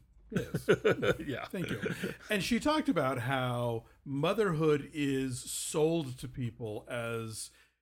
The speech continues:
Speaker 1: "You're gonna love it. It's gonna be so fulfilling. You're gonna be great at it."
Speaker 2: Yeah.
Speaker 1: And all this stuff. And that for so many women, that's just not how it plays out.
Speaker 2: Right.
Speaker 1: And, and this movie, I think, really brings up those issues and is like,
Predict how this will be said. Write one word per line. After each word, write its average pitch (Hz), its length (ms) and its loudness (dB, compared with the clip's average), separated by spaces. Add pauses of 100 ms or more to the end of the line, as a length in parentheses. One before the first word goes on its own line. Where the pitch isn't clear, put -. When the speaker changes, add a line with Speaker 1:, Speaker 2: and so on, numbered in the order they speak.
(380)
Speaker 1:
"You're 131 220 -2
gonna 120 220 0
love 170 320 0
it. 175 260 -2
It's - 160 -12
gonna 131 180 -4
be 113 140 -8
so 117 240 -8
fulfilling. 175 880 -2 (160)
You're 147 260 0
gonna 123 200 2
be 117 160 -2
great 110 380 -6 (120)
at 185 260 2
it." 202 260 -2 (260)
Speaker 2:
Yeah. - 260 0 (160)
Speaker 1:
And 160 140 0
all 190 260 0
this 175 220 0
stuff. 208 360 2
And 160 220 2
that 165 180 0
for 156 80 -4
so 156 200 4
many 151 160 0
women, 214 340 2
that's 156 260 -2
just - 340 -4
not 139 340 0
how 120 320 -2
it 113 120 -10
plays 107 380 -12
out. - 340 -10 (200)
Speaker 2:
Right. 85 260 -8
Speaker 1:
And, 151 400 2
and 147 180 0
this 156 200 -2
movie, 135 420 2
I 123 40 2
think, 123 200 -4
really 123 540 0 (1200)
brings 160 380 0
up 156 220 0
those 135 300 2
issues 123 480 -2
and 127 120 0
is 123 140 0
like, 127 220 0